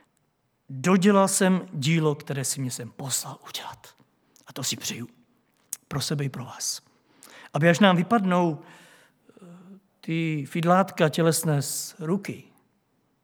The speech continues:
někomu možná dříve, někomu později, aby jsme mohli říct, je dokonáno. To tvé dílo, Otče. Udělal jsem to, co jsi mě poslal, abych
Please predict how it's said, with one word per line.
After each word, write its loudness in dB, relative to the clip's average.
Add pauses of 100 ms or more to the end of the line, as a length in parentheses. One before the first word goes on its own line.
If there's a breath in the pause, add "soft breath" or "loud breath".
(500)
někomu -2
možná 2 (280 loud breath)
dříve, 2
někomu -2
později, 2 (840 soft breath)
aby -2
jsme 0
mohli 2
říct, -4 (200 soft breath)
je -2
dokonáno. -6 (1900)
To -6
tvé -2
dílo, 2
Otče. -6 (720 soft breath)
Udělal 0
jsem 2
to, 0 (1700 loud breath)
co -6
jsi -2
mě 0
poslal, -2
abych -8